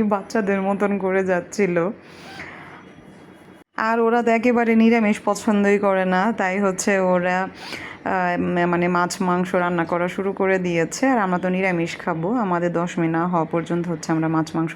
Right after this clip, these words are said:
খাই না। তাছাড়া আমরা একাদশী করে থাকি, তো আমাদের মাছ মাংস খেতে আরও কয়েকদিন পরে দেরি হবে আর কি। আর এদিকে হচ্ছে আমি ঝরা বাঁধার জন্য আম পাতা পেড়ে নিচ্ছিলাম, আমার হাজব্যান্ড আমাকে পাতা পেড়ে দিচ্ছিল।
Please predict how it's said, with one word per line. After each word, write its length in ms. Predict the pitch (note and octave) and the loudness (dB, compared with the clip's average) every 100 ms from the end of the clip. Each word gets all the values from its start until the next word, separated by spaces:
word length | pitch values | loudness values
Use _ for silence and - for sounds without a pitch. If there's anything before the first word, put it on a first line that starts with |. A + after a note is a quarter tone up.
| E3 | -6
খাই 260 | - D#3 | -4 0
না। 140 | D3+ E3 D4+ - - - | 0 0 -2 -6 -14 -6
তাছাড়া 360 | F#3 F3 F3 E3 | -4 -2 0 0
আমরা 200 | E3 D#3+ | 2 0
একাদশী 460 | D#3+ F3 E3+ E3 D#3 | 0 -2 -2 -4 -4
করে 180 | E3 E3+ | 0 0
থাকি, 380 | E3+ D#3 - D#3+ D#3+ | 0 -2 -2 -6 -4
তো 60 | D#3+ | 0
আমাদের 340 | D#3 D3+ D3 D#3 | 2 2 0 0
মাছ 180 | D3+ D3+ | 0 -2
মাংস 200 | D#3+ D#3 D3+ | -2 -2 -4
খেতে 260 | D#3 D#3+ D#3 | -6 -6 -2
আরও 160 | D3+ D#3 | -4 -2
কয়েকদিন 380 | D#3+ D3+ D#3 D3+ | -4 -2 -2 -2
পরে 260 | E3 D#3 D3 A3+ - - - - - | 0 0 -2 -4 -10 -16 -16 -14 -2
দেরি 220 | E3+ F3 | 0 2
হবে 220 | F#3 D3+ D#3 | 2 2 2
আর 100 | D3 C#3+ | 0 -2
কি। 120 | F#3 C#4 | -4 0
আর 140 | B3 F3+ | 0 -2
এদিকে 320 | F3 F3 F#3 | -2 -4 -2
হচ্ছে 300 | F3+ E3+ - F3+ D#3+ | -2 -4 -2 0 2
আমি 220 | D#3 D#3 D#3+ D#3+ | 4 4 2 2
ঝরা 280 | F3 D3+ | 0 0
বাঁধার 320 | D#3 D#3+ E3 D3+ | 0 0 0 0
জন্য 260 | D#3 D#3 D3+ D#3 D#3 - - - - | 0 0 2 2 0 -8 -14 -14 -4
আম 180 | F3 D#3+ D#3+ | 0 2 2
পাতা 260 | D#3+ D#3+ | -2 -2
পেড়ে 260 | D#3 F3 E3 | -4 -2 0
নিচ্ছিলাম, 520 | D#3+ D3+ - E3+ F#3+ F3 | 0 0 -2 -4 -2 0
আমার 260 | D#3 D3+ | 0 2
হাজব্যান্ড 400 | F3 D#3+ D#3 D#3 D#3 | 2 0 0 0 2
আমাকে 340 | D#3 D3+ E3+ | 0 0 -2
পাতা 280 | D#3+ D#3+ F3+ | -6 -6 -4
পেড়ে 240 | F#3 G3 G3 | -4 -4 -2
দিচ্ছিল। 480 | F3 - - G#3+ | -4 -6 -4 -2